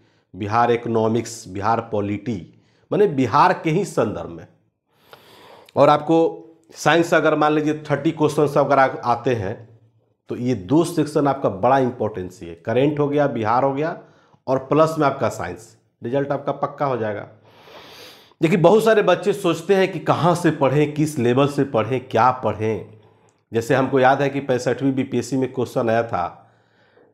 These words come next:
कि भारतीय राष्ट्रीय कांग्रेस की प्रथम महिला अध्यक्षा कौन थी। ये कितना सिंपल क्वेश्चन है, बोलिए, सिंपल क्वेश्चन है कि नहीं है? That is very simple।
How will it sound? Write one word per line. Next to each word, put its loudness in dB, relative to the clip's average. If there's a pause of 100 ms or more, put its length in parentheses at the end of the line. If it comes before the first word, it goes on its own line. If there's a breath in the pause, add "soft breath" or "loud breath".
कि 0
भारतीय 0
राष्ट्रीय 0
कांग्रेस 2
की -4
प्रथम -2
महिला 2
अध्यक्षा 0
कौन -8
थी। -16 (680)
ये -6
कितना -2
सिंपल 0
क्वेश्चन -6
है, -10 (1040)
बोलिए, 0 (580)
सिंपल 0
क्वेश्चन 2
है 2
कि 0
नहीं 4
है? -8 (720 soft breath)
That 2
is 2
very 4
simple। 0